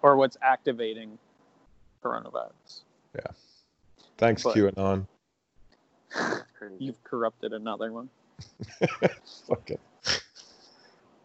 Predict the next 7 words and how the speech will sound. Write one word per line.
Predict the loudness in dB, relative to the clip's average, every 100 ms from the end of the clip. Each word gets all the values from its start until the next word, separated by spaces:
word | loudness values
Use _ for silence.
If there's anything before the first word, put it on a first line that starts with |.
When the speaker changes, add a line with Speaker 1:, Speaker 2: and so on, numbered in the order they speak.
| -16 -16 -16 -18 -16 -14
Speaker 2:
Fucking | -12 -12 -8
people. | -8 -8 -10 -12 -14 0
Fucking | 0 2 -4
Speaker 1:
<laughs> | 0
All | 0 2
right. | 2 4 2 2 2
Well, | 2